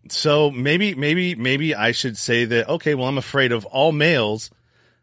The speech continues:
that in a group, if I see them coming my way, I'm gonna move across the street because I don't wanna deal with it.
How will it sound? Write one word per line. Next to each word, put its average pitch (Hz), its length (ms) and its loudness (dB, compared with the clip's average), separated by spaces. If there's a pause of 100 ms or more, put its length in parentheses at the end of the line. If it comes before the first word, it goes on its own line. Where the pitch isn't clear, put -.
(420)
that 131 460 0
in 160 140 -2
a 139 80 -2
group, 139 460 0 (560)
if 147 180 -2
I 170 140 4
see 196 300 0
them 165 200 0
coming 180 320 -2
my 156 160 0
way, 143 400 0 (440)
I'm 180 180 2
gonna 190 180 2
move 175 360 2 (140)
across 147 360 0
the 165 60 -4
street 226 360 -6 (1300)
because 165 220 -2
I 180 60 6
don't 190 100 4
wanna 196 140 4
deal 226 180 0
with 107 100 -4
it. - 120 -12